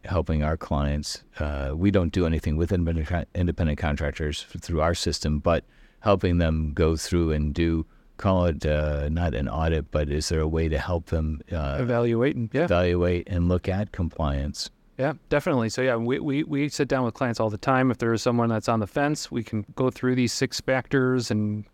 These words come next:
Speaker 2: walk through what kind of a questionnaire for the clients of how much independent and, uh,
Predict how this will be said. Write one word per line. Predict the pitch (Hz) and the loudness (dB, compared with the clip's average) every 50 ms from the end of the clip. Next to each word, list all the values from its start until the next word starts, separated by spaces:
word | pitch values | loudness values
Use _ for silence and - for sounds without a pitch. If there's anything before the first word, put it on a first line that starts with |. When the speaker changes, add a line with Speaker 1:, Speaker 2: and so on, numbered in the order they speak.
| - - | -10 -8
Speaker 2:
walk | - 127 120 120 120 120 - | -4 0 2 2 2 2 0
through | - 131 123 127 123 117 | -2 0 0 2 2 2
what | 117 127 - | 0 0 -2
kind | - 120 | 0 -2
of | 107 101 | -2 -2
a | 98 | -2
questionnaire | - - 131 117 - 117 113 117 123 127 | 0 0 0 2 2 2 2 4 2 2
for | - - | 0 -2
the | 131 139 | -4 -4
clients | - - 151 139 135 139 143 - - | -4 -2 -2 0 0 0 -2 -4 -6
of | 104 | -6
how | - - 113 113 | -4 -2 0 2
much | 117 113 110 110 - - | 2 2 0 -2 -2 -4
independent | 135 123 117 110 - - 110 110 110 113 110 110 107 - - | -2 -2 -2 -4 -4 -2 0 0 0 2 0 0 -2 -2 -2
and, | 113 113 107 107 107 104 104 104 - - - - - - - _ _ - - | 0 0 0 0 -2 -2 -4 -6 -10 -14 -20 -20 -20 -20 -20 _ _ -8 -6
uh, | 120 - - | -6 -6 -6